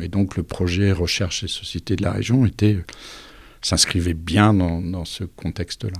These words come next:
quoi. C'est à la fois une forme, euh, oui, d'éducation à, à comment fonctionne la recherche. C'est pas, la recherche a des, a ses critères de, de fonctionnement, quoi. Donc on peut pas, euh,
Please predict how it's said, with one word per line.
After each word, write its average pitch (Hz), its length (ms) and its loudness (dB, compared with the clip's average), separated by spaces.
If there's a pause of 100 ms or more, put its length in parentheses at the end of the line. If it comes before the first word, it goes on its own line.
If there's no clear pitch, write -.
quoi. - 120 -16 (680)
C'est - 520 6
à 98 80 6
la 90 100 6
fois 107 240 6
une 90 140 8
forme, 101 420 8
euh, 85 540 4 (240)
oui, 101 160 4
d'éducation 107 880 6
à, 87 560 2
à - 80 0
comment 110 400 10
fonctionne 92 440 0
la 85 100 0
recherche. - 500 -2
C'est - 180 -2
pas, 104 320 4
la 87 140 4
recherche 85 500 2
a 82 220 -2
des, 82 260 0
a 85 120 0
ses - 180 2
critères 127 460 2
de, 92 300 4
de 120 720 -4
fonctionnement, 113 680 0
quoi. - 200 -4
Donc 85 280 -2
on 82 40 -4
peut 87 160 0
pas, 95 360 0
euh, 85 260 -2